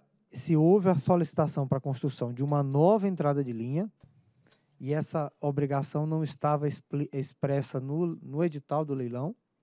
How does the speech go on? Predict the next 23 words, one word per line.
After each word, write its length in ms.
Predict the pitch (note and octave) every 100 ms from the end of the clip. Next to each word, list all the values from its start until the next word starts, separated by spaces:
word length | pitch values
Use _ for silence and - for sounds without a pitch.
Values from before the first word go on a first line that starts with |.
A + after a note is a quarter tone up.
| _
essa 180 | - C#3
é 60 | D3
a 40 |
minha 160 | C3+ C3
dúvida, 400 | A#2 B2+ F3+ F3 _ _ _ _ _ _ _ -
e 60 |
porque 340 | - D3 F#3 - _ _
fica 260 | _ E3 F3+
muito 220 | G3 F#3+
claro 260 | F#3+ F#3
pra 200 | F3+ F#3
mim 120 | E3+ F3+
o 60 |
seguinte, 460 | F3 F#3+ D#3+ C3+ A2
se 480 | - - F3+ C#3 G2+ _ _ _
estava 460 | - - E3+ F#3 G3
previsto 580 | G3+ F#3 C#3 G#3+ - G#3
já 140 | E3+
a 40 |
construção 540 | D#3+ E3+ C#3+ D3+ - C3+
dessa 320 | B2+ B2+ B2+
linha, 480 | A#2 C#3 F3+ C#3+ G#2 _ _ _ _ _
obviamente 1040 | _ C#3+ C#3+ B2+ D3 D3+ D3 D3 F3+ -